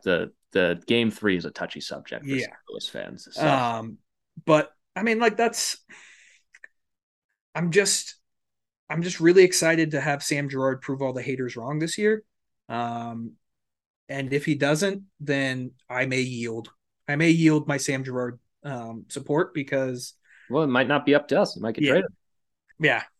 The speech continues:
Speaker 2: I mean, I, I do not think there's any chance they ever trade Sam Girard at the trade deadline.
Speaker 1: No,
Speaker 2: If
Speaker 1: they're
Speaker 2: we've
Speaker 1: not, like,
Speaker 2: learned
Speaker 1: that's
Speaker 2: anything
Speaker 1: not, that's
Speaker 2: about
Speaker 1: not a trade deadline
Speaker 2: Yeah.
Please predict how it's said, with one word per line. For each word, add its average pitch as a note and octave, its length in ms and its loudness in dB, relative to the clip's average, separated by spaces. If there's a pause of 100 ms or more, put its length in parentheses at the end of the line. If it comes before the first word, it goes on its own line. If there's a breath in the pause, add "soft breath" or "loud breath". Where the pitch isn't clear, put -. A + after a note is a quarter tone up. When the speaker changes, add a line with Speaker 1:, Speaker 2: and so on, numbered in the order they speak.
(160)
Speaker 2:
I C3+ 120 -4
mean, C3 380 -2
I, D#3+ 220 0
I D#3+ 120 4
do F3 300 2
not E3+ 220 2
think D#3 300 -2
there's C#3+ 240 2
any D3+ 240 -4
chance D3 360 -4
they C3+ 180 -2
ever C3+ 240 -2
trade C3 380 -4
Sam C3 220 -6
Girard B2+ 340 -4
at A#2 140 -6
the B2+ 60 -14
trade B2+ 260 -8
deadline. C3 500 -6 (200)
Speaker 1:
No, F#2+ 380 2
Speaker 2:
If E2 60 -6
Speaker 1:
they're B2+ 120 8
Speaker 2:
we've D3+ 60 6
Speaker 1:
not, D3 100 4
like, D3+ 120 6
Speaker 2:
learned D#3+ 120 2
Speaker 1:
that's D#3+ 80 6
Speaker 2:
anything D#3+ 240 6
Speaker 1:
not, E3 80 2
that's D3+ 180 6
Speaker 2:
about F3+ 100 -6
Speaker 1:
not F3+ 120 0
a E3+ 40 2
trade C#3 560 2
deadline G2+ 520 0
Speaker 2:
Yeah. E2+ 140 -2